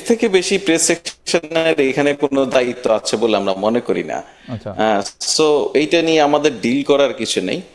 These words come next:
Speaker 1: তো এতটুকু বলতে পারি, প্রেস সেকশনের কেউ কোথাও দাওয়াত পায়নি। হ্যাঁ?
Speaker 2: হুম।
Speaker 1: so এইটা নিয়ে এর চেয়ে বেশি খুব সিরিয়াস কমেন্ট করার মতো ঘটনা এটা আমার কাছে না আসলে।
Speaker 2: আচ্ছা, আমি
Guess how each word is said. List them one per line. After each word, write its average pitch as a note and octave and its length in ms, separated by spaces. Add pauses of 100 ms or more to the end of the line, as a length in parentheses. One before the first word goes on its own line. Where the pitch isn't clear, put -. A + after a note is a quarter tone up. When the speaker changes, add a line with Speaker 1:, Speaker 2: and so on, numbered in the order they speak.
(460)
Speaker 1:
তো F2+ 240
এতটুকু A#3 400
বলতে G#3+ 260
পারি, F#3 200
প্রেস D#3 240
সেকশনের E3 460
কেউ D3+ 220
কোথাও C3+ 320
দাওয়াত F#2+ 380
পায়নি। F2 320 (100)
হ্যাঁ? A3 220 (380)
Speaker 2:
হুম। B2 60
Speaker 1:
so C3 380
এইটা E3+ 280
নিয়ে D3+ 300
এর C#3+ 160
চেয়ে G3 120
বেশি D#3+ 200
খুব - 120
সিরিয়াস F#3+ 500
কমেন্ট C3+ 300
করার C3 200
মতো A#2+ 220
ঘটনা G#2 260
এটা G2 120
আমার F#2 140
কাছে - 220
না D2+ 100
আসলে। - 420
Speaker 2:
আচ্ছা, B2+ 300 (600)
আমি G3 380